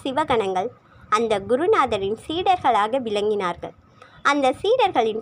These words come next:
பற்றறுக்கும் ஆசானாக குருநாதர் வீற்றிருந்தார். அவரது வலது திருக்கரமானது சின்முத்திரையை காட்டிக் கொண்டிருந்தது. அவரது திருமுகம் ஒளி பொருந்தி காணப்பட்டது.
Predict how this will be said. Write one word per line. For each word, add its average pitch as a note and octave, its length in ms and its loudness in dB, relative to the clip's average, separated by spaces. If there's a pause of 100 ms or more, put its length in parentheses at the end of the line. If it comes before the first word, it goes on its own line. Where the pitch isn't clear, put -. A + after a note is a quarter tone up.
பற்றறுக்கும் D4+ 840 0
ஆசானாக A3 920 -2
குருநாதர் E4 600 0
வீற்றிருந்தார். F3+ 720 -6 (380)
அவரது A3 540 0
வலது B3+ 480 2
திருக்கரமானது G#3+ 920 -2 (440)
சின்முத்திரையை C4 800 2
காட்டிக் G3+ 400 -2
கொண்டிருந்தது. F3 580 -6 (400)
அவரது G#3+ 520 -2
திருமுகம் E4 760 -2
ஒளி C#4 260 0
பொருந்தி G#4+ 480 0
காணப்பட்டது. F#3+ 640 -4